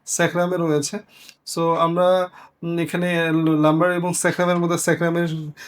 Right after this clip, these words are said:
আগে ক্লিয়ার করবো স্যাক্রামটাকে and then আমরা চলে যাবো লাম্বার স্পাইনে। So স্যাক্রামের খুবই, আহ, মানে কি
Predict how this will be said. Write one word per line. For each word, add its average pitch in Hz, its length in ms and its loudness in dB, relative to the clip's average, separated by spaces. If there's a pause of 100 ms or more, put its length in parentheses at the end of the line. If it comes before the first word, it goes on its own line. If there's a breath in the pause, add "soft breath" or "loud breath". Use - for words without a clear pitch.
(160 loud breath)
আগে 160 160 2
ক্লিয়ার 165 320 4
করবো 165 220 -2
স্যাক্রামটাকে 165 580 -2 (120)
and 156 160 0
then 156 220 0
আমরা 143 280 -2 (300 loud breath)
চলে 151 220 2
যাবো 143 420 2 (760)
লাম্বার 147 340 4
স্পাইনে। 135 400 -4 (140)
So 156 60 -6
স্যাক্রামের 175 600 -2 (360 loud breath)
খুবই, 214 560 -4
আহ, 151 420 0 (760 loud breath)
মানে 147 400 2
কি 170 100 -6